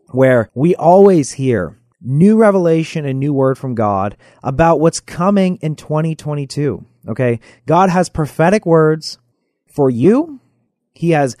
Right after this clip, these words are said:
miracles that are gonna happen in your life, and I encourage you, that is why you want to attend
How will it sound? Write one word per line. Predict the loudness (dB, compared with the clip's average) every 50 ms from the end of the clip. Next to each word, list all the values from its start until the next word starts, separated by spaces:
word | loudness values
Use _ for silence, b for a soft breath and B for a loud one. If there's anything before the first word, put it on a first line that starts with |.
| b b b b
miracles | -2 2 4 4 6 4 4 4 2 2 2 2
that | 2 0
are | 0 0
gonna | -2 -4 -6
happen | -6 -6 -6 -6 -4 -4 -4
in | -4 -4
your | -4 -4 -2
life, | -2 0 0 0 0 -2 -2 -6 _ _ b b b b b
and | -8 -6 -4
I | -4
encourage | -4 -6 -8 -8 -8 -4 -2 -2 -2 -2 -2 -4 -4
you, | -2 -2 -2 0
that | -2 -2 -2 -2
is | -2 -4 -6
why | -6 -4 -2 0 0 0 0
you | 0 -2 -2 -2
want | -2 -4 -6 -4
to | -4 -4 -4
attend | -4 -4 -6 -8 -6 -6 -6 -6 -8 -12